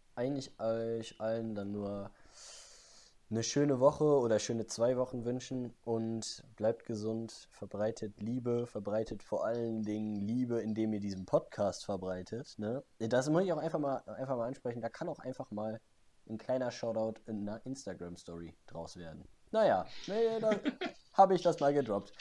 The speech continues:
Speaker 1: So, ich wünsche euch, ich wünsch's euch, macht es gut, macht es vor allen Dingen besser und bis dann.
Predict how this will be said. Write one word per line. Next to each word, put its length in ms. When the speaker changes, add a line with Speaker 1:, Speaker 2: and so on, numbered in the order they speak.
Speaker 1:
So, 140
ich 140
wünsche 260
euch, 300
ich 140
wünsch's 300
euch, 440
macht 220
es 160
gut, 220
macht 220
es 80
vor 100
allen 100
Dingen 120
besser 420
und 120
bis 140
dann. 200